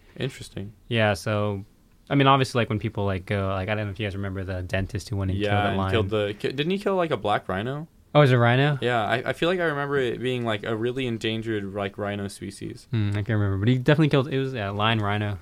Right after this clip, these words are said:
Speaker 2: It was definitely some, like, endangered animal, and
Speaker 1: Yeah.
Speaker 2: people were all mad at him.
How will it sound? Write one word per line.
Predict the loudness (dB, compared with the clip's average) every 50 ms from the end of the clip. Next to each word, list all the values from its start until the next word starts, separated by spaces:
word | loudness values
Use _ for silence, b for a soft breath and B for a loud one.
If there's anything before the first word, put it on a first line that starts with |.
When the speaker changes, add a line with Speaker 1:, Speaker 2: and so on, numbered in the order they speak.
| -8
Speaker 2:
It | -8
was | -4 0
definitely | 2 2 2 2 0
some, | 2 2 2 4 4 4
like, | 2 2 2 2
endangered | 2 2 4 4 4 4 2 2 2
animal, | 2 2 2 0 0 -2 -2 -2
and | -2 -2
Speaker 1:
Yeah. | 0 0
Speaker 2:
people | 0 0 2
were | 2
all | 2 0
mad | 0 -2 -2 -2
at | -2 -4
him. | -4 -6 -6